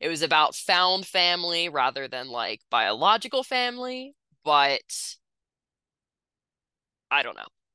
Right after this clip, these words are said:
I, it wa-, it was weird. It's a superhero movie, and I was seeing National Treasure in it. Like, ah, everything's merging into one. Aubrey, what's your scream? <laughs>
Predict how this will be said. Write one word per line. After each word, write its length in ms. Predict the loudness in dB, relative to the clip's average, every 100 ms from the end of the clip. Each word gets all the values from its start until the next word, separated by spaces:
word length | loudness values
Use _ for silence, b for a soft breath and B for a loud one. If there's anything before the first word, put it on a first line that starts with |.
| 0
I, 220 | 2 2 2
it 160 | 0 0
wa-, 80 | 0
it 100 | -2
was 160 | -2 -2
weird. 260 | 0 0 -2
It's 260 | -6 -4
a 40 | -4
superhero 340 | -2 0 0
movie, 260 | -2 -4 -2
and 100 | -2
I 80 | -2
was 120 | -4
seeing 220 | -8 -6
National 340 | -6 -6 -10
Treasure 320 | -8 -8 -8 -8
in 80 |
it. 120 | -6 0
Like, 280 | 2 0 -6 _ _ _ _ _ 2
ah, 260 | 6 6 4
everything's 680 | 0 -2 -4 -6 -6 -12 -14
merging 460 | -2 0 0 0 -4
into 200 | -6 -6
one. 220 | -8 -10 B B B 2
Aubrey, 260 | 2 2 -4
what's 160 | -6
your 80 | -6
scream? 300 | -4 -4
<laughs> 40 | -4